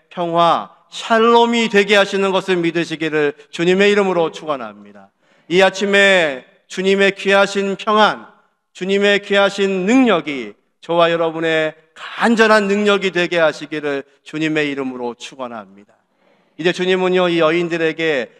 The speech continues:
한 가지 명령을 하십니다. 그 명령을 같이 한번 읽어보죠. 칠 절 말씀 같이 있습니다.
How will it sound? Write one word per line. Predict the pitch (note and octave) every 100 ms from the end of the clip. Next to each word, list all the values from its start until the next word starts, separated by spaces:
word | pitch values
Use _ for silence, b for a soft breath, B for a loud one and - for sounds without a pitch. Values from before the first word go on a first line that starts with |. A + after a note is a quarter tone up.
| _
한 | - F#3 F3
가지 | E3 D#3 D3+
명령을 | A#2 A#2 C3+ F#3+ G#3 F#3+ F3 D3
하십니다. | C3 C#3 B2+ B2+
그 | F#3
명령을 | F3 G3 G3 G3
같이 | F3 F3+
한번 | E3+ E3
읽어보죠. | D#3+ D3+ C#3 C3+ B2+ b b -
칠 | C4+ B3
절 | A#3 G#3+
말씀 | G3 E3+ F3+
같이 | D3 C#3 D#3 C3 A2+
있습니다. | A2+ - G#2+ G2+